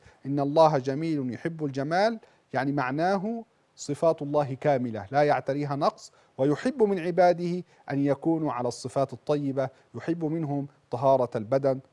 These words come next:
طهارة الثوب، طهارة المكان ونحو ذلك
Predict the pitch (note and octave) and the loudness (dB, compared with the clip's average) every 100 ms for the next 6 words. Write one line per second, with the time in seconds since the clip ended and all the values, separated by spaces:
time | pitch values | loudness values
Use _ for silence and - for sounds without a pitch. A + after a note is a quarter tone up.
0 | - B2 C3 C3 A#2 - A#2 G2+ F2 _ | -10 -6 -2 0 -2 -2 -6 -6 -10 _
1 | - A2 - - C#3 D3 C3+ _ _ - | -12 -12 -8 4 6 6 2 _ _ -8
2 | A#2 C3+ A#2+ A#2 G#2+ A2+ E3 G#3 F3 B2+ | 0 2 0 -4 -8 0 2 2 0 -4
3 | - A2+ G2+ G2 F2+ | -6 -6 -2 -4 -4